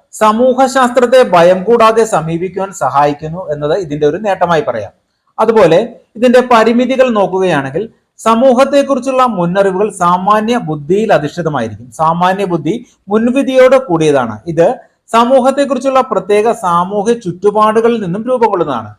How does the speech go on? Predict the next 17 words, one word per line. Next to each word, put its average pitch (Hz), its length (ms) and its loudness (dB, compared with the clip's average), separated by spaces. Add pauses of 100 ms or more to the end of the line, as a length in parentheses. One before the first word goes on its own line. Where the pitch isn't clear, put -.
(280)
പലപ്പോഴും 185 480 2
ഇത് 170 160 2 (380)
അപൂർണവും 196 640 2
പ്രത്യേക 208 380 0
വീക്ഷണത്തിലുള്ളതും 208 1120 0
ഭാഗികവുമായിരിക്കും. 196 1200 0 (400)
ഈ 277 120 2
മുന്നറിവുകൾ 226 600 2 (360)
സമൂഹശാസ്ത്ര 269 880 2
സങ്കല്പങ്ങൾ 196 680 -2
ശരിയായ 196 580 -2
രീതിയിൽ 185 420 -2
മനസ്സിലാക്കുന്നതിന് 160 960 -2 (100)
തടസ്സമായി 151 420 -2
നിൽക്കുന്നു. 117 420 -12
അതിനാൽ 147 340 -2 (440)
സമൂഹത്തെക്കുറിച്ചുള്ള 254 1000 0